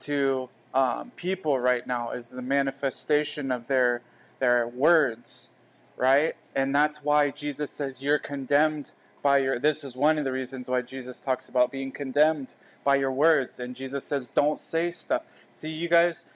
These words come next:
God has had his hand in the middle of all this stuff, holding it back. But as he slowly releases his hand,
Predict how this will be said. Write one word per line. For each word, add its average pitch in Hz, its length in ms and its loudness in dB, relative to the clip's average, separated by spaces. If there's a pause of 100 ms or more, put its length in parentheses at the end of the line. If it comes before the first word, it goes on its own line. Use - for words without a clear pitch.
(140)
God 160 260 4
has 165 180 -2
had 160 220 2
his 135 240 -6
hand 156 480 0 (340)
in 143 200 0
the 139 80 2
middle 147 500 4 (280)
of 135 360 6
all 143 260 6
this 135 280 0
stuff, - 540 2
holding 151 460 0
it 135 200 0
back. 151 420 2 (240)
But 131 240 6 (100)
as 139 260 2
he 147 120 -8
slowly 165 580 2
releases 165 600 -2
his 151 220 -4
hand, 160 400 0